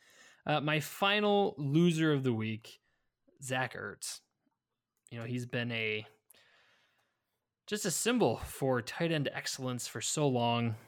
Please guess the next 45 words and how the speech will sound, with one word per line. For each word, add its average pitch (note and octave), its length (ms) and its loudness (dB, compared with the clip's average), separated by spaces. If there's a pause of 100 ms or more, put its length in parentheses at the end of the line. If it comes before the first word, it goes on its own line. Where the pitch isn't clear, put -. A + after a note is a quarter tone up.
(220)
uh, A#2 200 -6
and B2+ 200 -6
it, A#2 140 -6 (100)
it A#2+ 180 -10
looks B2+ 360 -6
like B2 160 -2
his G#2 220 -10
age A#2 600 -8
is G#2+ 360 -12 (240)
caught A2 240 -6
up - 160 -10
to - 120 -12
him. - 220 -14 (380)
Uh, G#2+ 180 -10
this B2 160 -6
offense A#2+ 580 -2
just - 220 -8
does A2+ 120 -8
not A2 240 -6
seem A#2 340 -4
like A#2 540 -4 (340)
it's - 200 -8
going A#2+ 280 0
to B2 100 -2
be A#2 180 -2
featuring D3 520 0
Ertz C#3+ 320 -4
the C3 80 -4
way B2 100 0
it - 60 -6
used C3 240 -4
to B2 60 -12
be B2 200 -2
able D#3 200 0
to. F3+ 300 4 (600)
And C3+ 100 0
if C3+ 120 0
it's C3+ 140 -4
not E3 240 2
now, C#3 460 -2 (340)
man, D3+ 360 -2
when D3 180 2
will D3 160 4
it B2 120 -2
ever? G#2+ 360 -4